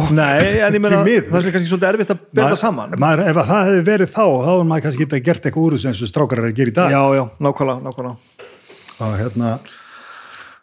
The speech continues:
Speaker 2: en það er, ég hef á, það eru ákveðnar hugmyndir í gangi og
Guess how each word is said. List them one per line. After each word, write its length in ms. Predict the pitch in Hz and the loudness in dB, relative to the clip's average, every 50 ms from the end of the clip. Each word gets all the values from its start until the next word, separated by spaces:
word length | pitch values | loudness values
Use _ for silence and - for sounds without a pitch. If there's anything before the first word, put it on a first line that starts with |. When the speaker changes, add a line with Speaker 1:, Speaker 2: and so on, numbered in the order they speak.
| _ _ _ - - - - - - - - - - - - - - _ _ _ _ _ _ _ - - - - - - | _ _ _ -20 -20 -20 -20 -20 -20 -20 -20 -20 -20 -20 -20 -20 -20 _ _ _ _ _ _ _ -20 -20 -20 -20 -6 -2
Speaker 2:
en 320 | 131 123 117 120 139 160 - - _ _ _ _ _ _ _ _ _ _ _ _ _ _ _ _ _ _ _ _ _ _ _ _ _ _ _ _ _ _ _ _ _ - - | 0 2 2 2 2 0 -4 -12 _ _ _ _ _ _ _ _ _ _ _ _ _ _ _ _ _ _ _ _ _ _ _ _ _ _ _ _ _ _ _ _ _ -20 -20
það 300 | - - - - - 135 | -16 -14 -14 -12 -6 -4
er, 160 | 127 113 123 143 143 143 139 | -4 -2 0 0 0 2 2
ég 300 | 131 135 147 160 143 143 156 175 170 123 | 2 2 2 0 -2 -6 -8 -8 -8 -4
hef 260 | 127 123 139 175 170 165 | -2 2 2 2 2 2
á, 80 | 160 | 0
það 320 | 190 175 156 127 135 156 160 | 0 -2 -2 -2 0 0 2
eru 160 | 156 160 175 | 2 2 2
ákveðnar 400 | 170 - 156 160 160 156 135 139 | 2 2 0 2 2 2 4 4
hugmyndir 480 | 151 180 185 180 165 156 139 165 156 | 4 4 4 2 2 0 0 -2 -2
í 80 | 170 160 | -2 -2
gangi 400 | - 175 160 143 135 - 131 135 160 | -2 -4 -4 -4 -4 -4 -4 -4 -2
og 280 | 175 165 143 135 139 | -2 -4 -6 -6 -10